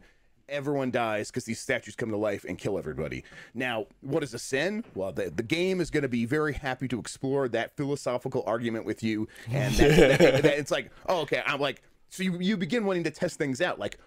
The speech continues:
Speaker 1: what can I get away with? And the first time, like, on my first loop, I'm like, this was, this u-, this was, it used to be a Skyrim mod. They rebuilt the game in Unreal. Um, and you go and, like, you sneak in and you go in someone's room and someone's like, "Hey, that's my room. Get out of there." Well, that, you know,
Speaker 2: <laughs>
Speaker 1: nothing's happened yet.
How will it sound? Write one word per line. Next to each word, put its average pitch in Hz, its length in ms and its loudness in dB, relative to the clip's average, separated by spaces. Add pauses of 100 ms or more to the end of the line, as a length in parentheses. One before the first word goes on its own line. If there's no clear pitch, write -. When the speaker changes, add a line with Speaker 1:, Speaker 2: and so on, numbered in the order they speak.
(160)
Speaker 1:
what 131 160 -6
can 143 120 0
I 123 60 0
get 120 160 0
away 135 220 0
with? 90 200 -6
And 113 160 0
the 110 60 -4
first 156 260 -2
time, 151 220 -4
like, - 340 -4
on 117 60 -8
my 107 120 -4
first 139 220 -6
loop, 143 220 -2
I'm 113 100 -2
like, 113 240 -2 (560)
this - 200 -10
was, 156 100 -4
this 131 200 -6
u-, 165 120 -4
this 156 240 -6
was, 131 140 -4
it 127 160 -2
used 147 240 -2
to 151 60 -8
be 147 80 0
a 139 40 0
Skyrim 110 480 -4
mod. 90 260 -2
They 101 120 -2
rebuilt 113 340 -2
the - 80 -12
game 107 160 -4
in 95 80 -4
Unreal. 92 460 -2 (380)
Um, 104 380 -6
and 110 240 -4
you 113 60 -4
go 131 160 0
and, 120 80 -4
like, 110 200 -2
you 120 100 -6
sneak 127 340 -4
in 120 240 0
and 101 480 -4
you 113 80 -6
go 131 80 0
in 123 60 -6
someone's 120 340 -4
room 170 360 0 (260)
and 131 120 -12
someone's 151 180 -6
like, 143 100 -2
"Hey, 427 100 -2
that's 185 180 -2
my 160 100 0
room. 151 260 0
Get 123 200 0
out 170 160 0
of 131 80 -2
there." 165 220 -8
Well, 117 320 0
that, 185 240 -2
you 117 400 -2
know, 113 60 -2
Speaker 2:
<laughs> - 0 -
Speaker 1:
nothing's 170 300 -4
happened 123 340 -4
yet. 123 260 -2